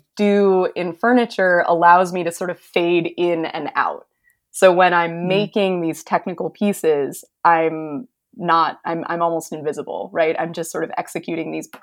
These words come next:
Speaker 1: these processes that were done hundreds of years ago by people I'll never meet and were perfected by generations, not by individuals, right? And then
Speaker 2: Mm-hmm.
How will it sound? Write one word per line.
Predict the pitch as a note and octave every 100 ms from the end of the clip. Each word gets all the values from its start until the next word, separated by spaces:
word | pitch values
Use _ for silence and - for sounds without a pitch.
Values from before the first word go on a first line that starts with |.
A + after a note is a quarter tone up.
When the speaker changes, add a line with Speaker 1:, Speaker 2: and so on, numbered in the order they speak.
| _ - _
Speaker 1:
these | G3+ F#3+
processes | - A3+ A3+ G3 F#3 E3
that | E3
were | E3
done | E3 E3+ E3 D#3+ D#3+ - _ _ G3
hundreds | F#3+ F3 F3
of | D#3
years | E3 D#3
ago | E3 D#3 D3 C#3+
by | D3
people | F3+ D3 D#3+
I'll | D3+
never | D#3 D3+ D#3
meet | D3 D3+ C#3+
and | C3+ D#3
were | D#3
perfected | - F3+ E3 D3 - D3+ C#3
by | D#3 E3
generations, | E3+ F3 E3 D#3+ E3 - - D#3
not | E3 D#3
by | D#3
individuals, | D#3 D3+ D3+ C#3+ - - - -
right? | E3 D#3 D#3 -
And | E3+
then | F3 F3+ E3+
Speaker 2:
Mm-hmm. | E3+